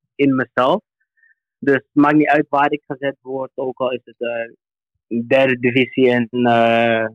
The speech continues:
in Pakistan bijvoorbeeld, weet je. Ik, eh,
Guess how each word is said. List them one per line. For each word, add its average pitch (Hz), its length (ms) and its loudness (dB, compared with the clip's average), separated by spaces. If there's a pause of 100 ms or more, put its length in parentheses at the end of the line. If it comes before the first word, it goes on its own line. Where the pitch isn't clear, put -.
in 120 280 -2
Pakistan 127 580 0
bijvoorbeeld, 117 580 0
weet 120 220 -4
je. 131 160 0
Ik, 120 140 -4
eh, 120 340 -4